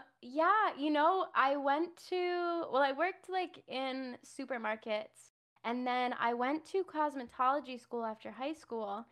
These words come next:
because that's around the time I was like, you know, again, the music thing probably won't take off, so I go, "I gotta be practical." I went to cosmetology school. I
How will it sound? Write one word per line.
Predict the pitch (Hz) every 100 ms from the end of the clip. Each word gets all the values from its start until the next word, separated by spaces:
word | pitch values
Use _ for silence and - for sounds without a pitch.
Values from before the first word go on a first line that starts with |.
| - - -
because | 226 247 247 233 226
that's | 226 -
around | 226 226 220
the |
time | 220 226 220
I | 214 202
was | 208 202
like, | 202 202 - _
you | - 208
know, | 196 190 214
again, | 196 208 226 208
the | 202
music | 202 208 220 - _ _ _ _ -
thing | 208 208 196
probably | - 285 330 240 214
won't | 196 -
take | 208 208
off, | 202 202
so | -
I | 202
go, | 220
"I | 220
gotta | 220 277
be | 311
practical." | 311 311 302 - 277 277 269 269 - _ -
I |
went | 247 285
to | 330
cosmetology | 330 294 285 262 247 247
school. | - 254 233 233
I | 240